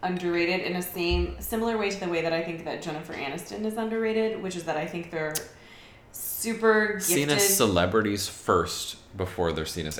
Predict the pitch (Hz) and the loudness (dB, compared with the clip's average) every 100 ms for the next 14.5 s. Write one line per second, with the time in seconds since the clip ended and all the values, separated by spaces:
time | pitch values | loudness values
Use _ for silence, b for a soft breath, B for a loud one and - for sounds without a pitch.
0 | 82 78 - - - - - 220 233 - | 0 0 -2 -10 -10 -10 -8 0 0 2
1 | 254 247 247 226 180 175 180 185 175 165 | 0 0 -2 0 0 0 -6 -4 -2 0
2 | 160 127 135 - - - - 98 - - | 0 0 -2 -6 -12 -8 2 2 2 0
3 | - - - B B - 220 277 311 359 | -6 -10 -14 B B 0 4 4 4 0
4 | 311 269 220 196 196 190 190 - 196 190 | 2 2 2 4 2 2 0 -2 -2 -2
5 | 185 - 202 240 233 196 185 208 220 220 | -2 -2 -4 -2 -4 -4 -2 0 2 2
6 | 202 185 165 170 - 180 170 170 185 190 | 0 0 0 0 0 2 4 4 2 -2
7 | - - - - - - 226 - 320 320 | -6 -12 -20 -20 -20 -8 -6 0 0 0
8 | 262 240 214 180 170 175 175 165 175 175 | 0 2 4 4 2 2 -2 -6 0 2
9 | 165 - - 165 165 - 165 165 160 170 | 2 0 -8 -8 -6 0 2 2 0 -4
10 | 151 151 151 151 147 156 180 156 147 151 | -2 -2 -2 -6 -8 -8 -6 -4 -6 -6
11 | 147 151 139 135 131 - 165 - 147 147 | -8 -8 -8 -8 -10 -12 -14 -10 -8 -6
12 | 160 180 190 95 95 95 - - - - | -6 -6 -6 -4 -4 -4 -10 -20 -20 -20
13 | - - - - - - - - - 190 | -20 -20 -20 -20 -20 -20 -20 -18 -2 6
14 | 185 185 185 - | 8 8 4 -2